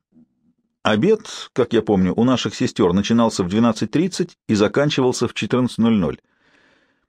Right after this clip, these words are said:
Это, скажу я вам, не чаек со случайным вафельным тортиком,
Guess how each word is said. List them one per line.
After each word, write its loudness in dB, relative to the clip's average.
Это, 2
скажу 2
я 2
вам, 4
не 2
чаек 2
со -2
случайным 2
вафельным 2
тортиком, 0